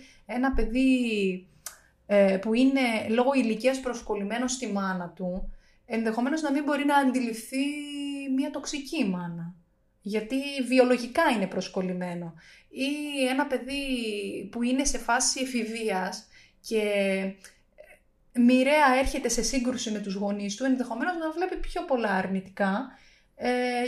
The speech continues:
και να μην είναι πάλι, να μην έχει τη διάβγεια, εντός εισαγωγικών, να αντιληφθεί το συμφέρον του ή να βλέπει ότι τώρα η πλάστικα γέρνει υπέρ του ενός, αύριο γέρνει υπέρ του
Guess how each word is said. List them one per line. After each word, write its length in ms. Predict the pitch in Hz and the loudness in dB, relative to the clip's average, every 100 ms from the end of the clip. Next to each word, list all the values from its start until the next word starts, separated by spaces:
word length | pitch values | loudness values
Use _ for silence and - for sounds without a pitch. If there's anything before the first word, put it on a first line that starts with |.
| 240 | -4
και 100 | 285 | -4
να 120 | 285 | -2
μην 120 | 339 392 381 339 285 | -2 -2 -2 0 0
είναι 220 | 247 226 | 0 0
πάλι, 800 | 247 226 226 220 214 208 202 202 - - - - | 2 2 2 -2 -2 -2 -2 -6 -10 -16 -10 0
να 160 | 247 | 2
μην 140 | 262 320 | 4 0
έχει 200 | 320 311 | 0 -2
τη 120 | 240 | -2
διάβγεια, 580 | 214 240 226 214 214 214 | -2 2 4 4 2 -6
εντός 240 | 202 214 - | -4 -4 -4
εισαγωγικών, 600 | 208 214 196 220 208 208 - - | -4 -6 -4 0 -2 -2 -14 -6
να 220 | 220 214 202 208 208 | 0 2 2 0 -2
αντιληφθεί 560 | 208 214 208 - 214 | -4 -2 -4 -6 -8
το 240 | 214 214 208 | -4 -2 -2
συμφέρον 520 | 214 202 208 196 196 | -4 -2 0 2 0
του 80 | 214 | -4
ή 280 | - 254 277 277 277 269 262 - | -4 -4 -4 -6 -6 -8 -10 -12
να 200 | 226 240 | -4 -2
βλέπει 380 | 247 277 277 269 | 0 -2 -2 -2
ότι 240 | 247 247 | -2 -2
τώρα 260 | - 254 262 | 0 0 2
η 60 | 262 | 0
πλάστικα 400 | 247 254 247 240 | -2 -2 -4 -4
γέρνει 300 | 247 262 240 | -2 -2 -2
υπέρ 240 | 240 254 | -4 -6
του 100 | 226 | -4
ενός, 480 | 214 214 247 269 269 | -4 -2 -2 0 2
αύριο 300 | 254 269 277 | 2 2 -2
γέρνει 300 | 254 262 262 | 0 2 2
υπέρ 260 | 262 269 | 2 -2
του 100 | 269 | -2